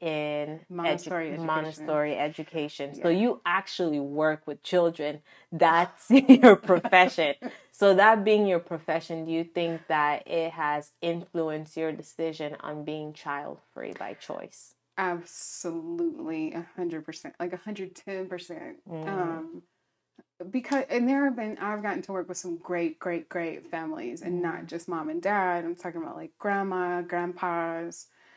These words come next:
Speaker 2: great aunts and uncles raising their children. Um, in my classes, like, I'm just, like,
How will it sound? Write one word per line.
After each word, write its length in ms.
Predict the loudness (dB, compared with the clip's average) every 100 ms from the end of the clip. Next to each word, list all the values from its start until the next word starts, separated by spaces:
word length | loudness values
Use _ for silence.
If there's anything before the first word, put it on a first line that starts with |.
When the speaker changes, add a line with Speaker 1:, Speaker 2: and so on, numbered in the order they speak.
| _ _ -2
Speaker 2:
great 200 | 2 2
aunts 240 | 2 0
and 100 | 0
uncles 360 | 0 -2 -2 -2
raising 260 | -2 -2
their 100 | -4
children. 720 | -6 -8 -6 -8 -6 -8 -8 -14 _
Um, 540 | -6 -6 -8 -12 -14 -16 _ _
in 100 | -4
my 140 | -4 -4
classes, 440 | -4 -6 -6 -10
like, 200 | -10 -8
I'm 160 | -8 -8
just, 800 | -6 -6 -6 -6 -6 -6 -8 -14 _ _ _ _ _
like, 300 | -6 -6 -10